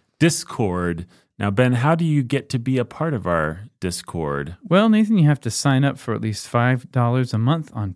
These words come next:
Speaker 2: patreon dot com forward slash sound of sanity. And you're admitted to an awesome, incredible Discord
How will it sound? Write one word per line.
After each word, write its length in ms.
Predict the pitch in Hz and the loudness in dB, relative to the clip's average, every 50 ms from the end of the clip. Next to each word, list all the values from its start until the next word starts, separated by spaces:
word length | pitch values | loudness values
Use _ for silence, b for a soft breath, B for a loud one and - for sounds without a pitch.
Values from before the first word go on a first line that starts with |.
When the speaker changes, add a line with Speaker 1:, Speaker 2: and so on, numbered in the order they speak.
| _ - | _ -8
Speaker 2:
patreon 680 | - - 180 170 - - 170 165 160 160 160 160 156 135 | -2 0 0 0 0 0 2 2 2 2 0 -2 -2 -2
dot 260 | - 123 113 - - | 0 -2 -2 -2 -2
com 380 | - 165 160 156 147 139 131 127 | 0 2 4 4 4 2 0 -4
forward 460 | - - - 143 143 143 143 139 - | -8 -8 -4 0 0 2 0 0 -4
slash 480 | - - 135 131 127 131 127 - - | -6 -2 0 2 2 2 0 -2 -6
sound 320 | - - - 120 110 107 98 | -6 -2 0 0 0 0 -4
of 80 | 92 | -6
sanity. 560 | - - - 120 127 160 180 185 208 220 233 220 _ _ _ _ _ _ _ - | -8 -4 -2 0 0 0 0 2 2 0 0 -2 _ _ _ _ _ _ _ 0
And 640 | - 143 143 147 151 160 160 170 170 - - - 127 | 2 4 6 6 6 4 4 2 0 -2 -4 -6 -6
you're 400 | 127 131 143 156 170 180 180 - | -6 -4 -2 0 0 0 0 0
admitted 480 | 147 151 147 143 160 185 196 151 127 - | 0 0 0 0 0 2 0 0 -2 -2
to 460 | - - 131 127 127 127 123 131 - - | -4 -2 0 2 2 0 -2 -4 -10 -12
an 260 | - - 123 117 117 - - | -6 -4 -2 -2 -4 -4 -4
awesome, 420 | - 127 135 127 - 147 143 131 | -2 -2 -2 0 0 0 0 0
incredible 460 | 117 107 - - 185 175 165 170 170 | 0 0 2 2 2 2 2 0 -2
Discord 640 | 151 139 151 151 - - - 147 143 143 143 139 | 0 0 0 -2 -2 -2 0 0 2 2 2 -2